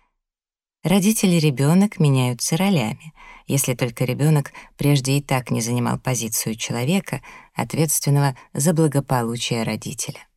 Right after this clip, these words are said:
В подобных обстоятельствах крайне сложно установить границы сферы вашей ответственности и почувствовать, что ваши действия оптимальны. Самое печальное — это переживания,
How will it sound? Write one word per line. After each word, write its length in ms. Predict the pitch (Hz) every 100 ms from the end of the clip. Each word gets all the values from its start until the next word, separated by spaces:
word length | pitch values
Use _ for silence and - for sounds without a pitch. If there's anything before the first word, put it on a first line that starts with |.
| _ _ _ _ _ _
В 120 | -
подобных 500 | - 165 175 165 160
обстоятельствах 880 | 156 - 160 180 - 131 - 131 131
крайне 360 | - 143 139 139
сложно 540 | - 147 135 110 113
установить 520 | 113 - 123 123 117
границы 500 | 127 127 123 113 -
сферы 400 | - - 127 120
вашей 380 | 117 117 - 117
ответственности 840 | 117 175 175 - 156 151 - - - - - - -
и 100 | -
почувствовать, 580 | 208 226 - 233 - 202
что 200 | - -
ваши 280 | 180 175 170
действия 520 | 143 175 160 - 160
оптимальны. 720 | 151 - 135 127 110 107 98 - _ _ _ _ _ _ _ _
Самое 400 | 165 - 226 220
печальное — 720 | 214 185 - 214 180 135 135
это 160 | 147 156
переживания, 880 | 156 147 139 147 170 185 180 170